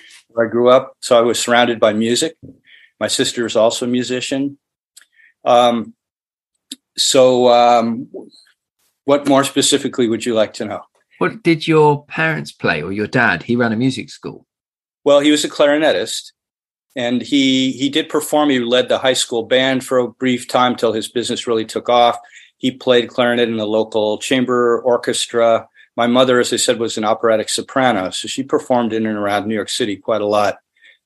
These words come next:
Speaker 1: uh, mostly art songs, not, not so much opera, but, but some. Also taught at home. It was very common me, for me to come home from school and find her in the living room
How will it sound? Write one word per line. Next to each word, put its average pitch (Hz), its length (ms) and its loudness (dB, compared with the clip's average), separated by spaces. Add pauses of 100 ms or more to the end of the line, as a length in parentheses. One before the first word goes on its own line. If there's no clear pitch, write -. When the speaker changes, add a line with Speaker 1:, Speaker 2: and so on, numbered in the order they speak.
(100)
Speaker 1:
uh, 104 260 4
mostly 107 340 0
art 113 240 2
songs, 98 420 -4
not, 117 240 -2
not 117 300 -2
so 139 220 2
much 107 240 -2
opera, 95 360 -2
but, 95 320 -6
but - 160 -10
some. 92 380 -10
Also 131 320 2
taught 110 460 0 (340)
at 107 140 0
home. 131 540 0 (360)
It - 220 -12
was 98 100 -8
very 120 220 4
common 120 400 2
me, 113 180 -2 (480)
for - 160 -4
me 117 140 0
to 110 80 -2
come 113 180 -2
home 117 160 2
from - 140 -8
school 113 420 2
and 104 140 -4
find 110 320 2
her 107 320 0
in 113 140 -6
the 110 100 -2
living 110 280 -2
room 104 360 -8